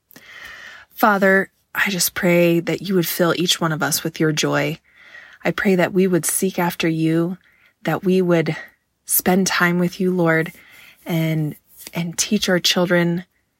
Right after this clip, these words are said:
how to look for joy in the presence of the Lord. And I pray that you would just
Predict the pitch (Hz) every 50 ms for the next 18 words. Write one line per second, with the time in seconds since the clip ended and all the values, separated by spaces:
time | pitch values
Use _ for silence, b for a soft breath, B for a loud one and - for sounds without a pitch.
0 | _ _ _ _ _ _ _ - - - 180 175 170 170 165 - - - 202 175
1 | 170 165 160 165 180 - _ _ _ _ _ _ _ _ _ _ _ _ _ _
2 | _ _ _ _ _ _ _ _ _ _ _ _ _ - 180 196 190 - - -
3 | - 202 196 175 - 175 165 165 160 160 160 160 - - 170 165 160 156 151 -
4 | - - 180 160 160 147 156 - - 156 151 160 151 147 147 139 139 143 147 143
5 | - 156 156 156 156 - - - 170 170 165 160 - - 156 165 165 156 147 -
6 | 156 147 151 - - - -